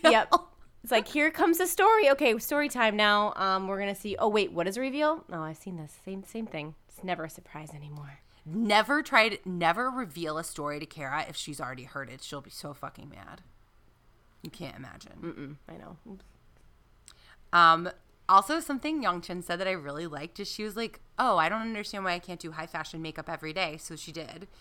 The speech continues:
Speaker 2: And that's why she always looks, like, so
Speaker 1: She is
Speaker 2: fierce and cool.
Speaker 1: stunning. And every time she changes her eye makeup, I'm like, "Oh my God, her eyes are so pretty."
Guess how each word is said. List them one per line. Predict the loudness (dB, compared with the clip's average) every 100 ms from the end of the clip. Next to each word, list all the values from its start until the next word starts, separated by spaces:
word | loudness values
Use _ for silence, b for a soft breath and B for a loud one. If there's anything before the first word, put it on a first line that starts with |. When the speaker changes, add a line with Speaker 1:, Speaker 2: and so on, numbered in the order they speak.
| b
Speaker 2:
And | -4 4
that's | 4 4
why | -2
she | -2
always | 0 0 -2 -6
looks, | -10 -10
like, | -12
so | -12 -12 -4 -4 -2 -4 -6
Speaker 1:
She |
is | -6 -6
Speaker 2:
fierce | -4 -2 -4 -6
and | -10 -12
cool. | -12 -12 -8 4
Speaker 1:
stunning. | 4 6 4
And | 4
every | 4 4
time | 2 2
she | 0
changes | 0 2 4
her | 4
eye |
makeup, | 6 2 2
I'm |
like, | 0 -2
"Oh | -4
my | -2
God, | -2
her | -2
eyes | -4
are | -4
so | -6
pretty." | -6 -6 -6 -4 -6 -8